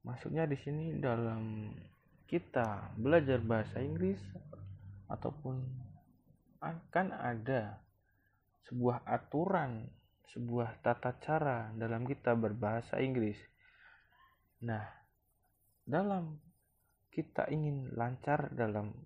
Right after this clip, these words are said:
berbahasanya, dalam berbicaranya, pertama kita harus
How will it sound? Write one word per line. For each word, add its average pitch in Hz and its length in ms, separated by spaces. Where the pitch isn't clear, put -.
berbahasanya, 113 1200
dalam 107 400
berbicaranya, 135 1040
pertama 139 480
kita 127 400
harus 120 240